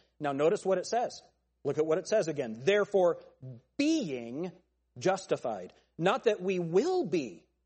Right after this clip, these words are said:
justified. How many of you have ever known a Christian that you wouldn't have really known they were a Christian unless they told you? Right? Here's the good news. My behavior doesn't determine whether or not I get to go to heaven.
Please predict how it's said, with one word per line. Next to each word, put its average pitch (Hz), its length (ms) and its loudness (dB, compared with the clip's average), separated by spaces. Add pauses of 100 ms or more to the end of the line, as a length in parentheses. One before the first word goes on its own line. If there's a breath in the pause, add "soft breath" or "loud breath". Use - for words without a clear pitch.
(120)
justified. 120 640 -2 (320)
How 190 160 2
many 330 180 -4
of 226 100 -6
you 220 80 4
have 180 140 2
ever 165 220 4
known 196 280 0
a - 40 -4
Christian 123 680 -4 (280 soft breath)
that 165 180 0
you 165 140 -2
wouldn't 220 400 2
have 170 200 -2
really 185 360 2
known 180 380 0
they 190 120 4
were 160 220 2
a 139 40 0
Christian 147 440 -4
unless 135 320 -4
they 131 120 -4
told 127 340 -4
you? 98 160 -10 (1700)
Right? 151 300 4 (420)
Here's 196 220 2
the 180 80 0
good 165 240 0
news. 135 480 -6
My 151 240 0
behavior 175 540 -2
doesn't 143 320 -4
determine 131 420 -8
whether 127 200 -2
or 127 60 -2
not 120 180 -6
I 120 60 -4
get 117 160 -6
to 120 60 -14
go 107 120 -10
to 101 80 -14
heaven. - 240 -20